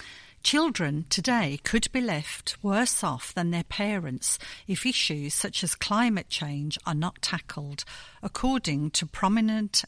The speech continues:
epidemiologist Sir Michael Marmot, who also said taxes should be raised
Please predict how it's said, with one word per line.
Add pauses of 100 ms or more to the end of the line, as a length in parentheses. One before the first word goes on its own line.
(140)
epidemiologist (220)
Sir
Michael
Marmot, (440)
who
also
said
taxes
should
be
raised